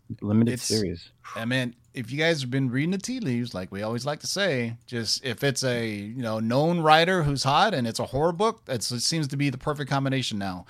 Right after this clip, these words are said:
Speaker 2: Or even if you
Speaker 1: Mm-hmm.
Speaker 2: do a, a homage to a horror film or any film homage, and like Silence of the Lambs, then you know what? That's the way to go. It seems to be for indie books, those are the ones that seem to hit our horror books. Um,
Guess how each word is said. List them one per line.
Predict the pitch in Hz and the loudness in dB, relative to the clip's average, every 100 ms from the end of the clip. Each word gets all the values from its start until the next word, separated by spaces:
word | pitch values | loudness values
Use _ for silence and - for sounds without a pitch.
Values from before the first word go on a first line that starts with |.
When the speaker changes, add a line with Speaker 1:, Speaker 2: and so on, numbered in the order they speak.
| - - - | -20 -16 0
Speaker 2:
Or | 147 | 2
even | 190 202 | 4 4
if | 175 | 4
you | 113 | 4
Speaker 1:
Mm-hmm. | |
Speaker 2:
do | 170 156 | 6 6
a, | 127 - - | 6 2 -6
a | 117 - | -6 -2
homage | 143 139 147 147 139 | 0 4 6 6 4
to | 147 131 | 0 0
a | |
horror | 107 139 127 | 2 2 0
film | - 202 226 196 | 0 0 0 2
or | 139 | 2
any | 160 220 151 117 | 2 0 -4 -6
film | - - 120 120 | -12 -8 -6 -4
homage, | 117 110 113 165 180 | -4 -2 -2 -2 -4
and | 117 | -2
like | 110 98 | -2 -4
Silence | - 117 113 | -6 -4 -6
of | - | -6
the | |
Lambs, | 110 139 226 202 - | -8 -6 -6 -8 -6
then | 123 | -4
you | 139 | -4
know | 143 | -6
what? | 175 196 | -6 -8
That's | 131 127 | -6 -6
the | 143 | -4
way | 139 | -2
to | 131 | -2
go. | 156 170 | 0 2
It | 127 | 2
seems | - 165 143 | 0 -2 -2
to | 147 | -2
be | 156 151 | 0 0
for | 139 143 143 | -2 -4 -2
indie | 185 190 | -2 2
books, | 233 226 - - | 2 2 0 0
those | 165 170 | 0 2
are | |
the | 160 | 0
ones | 151 139 | 0 0
that | |
seem | 135 151 | -2 0
to | 135 | 2
hit | 135 147 | 0 0
our | 120 104 | -2 0
horror | 127 120 98 | 0 0 -2
books. | 87 80 - - | -6 -10 -10 -6
Um, | 101 95 92 92 | -4 -4 -6 -10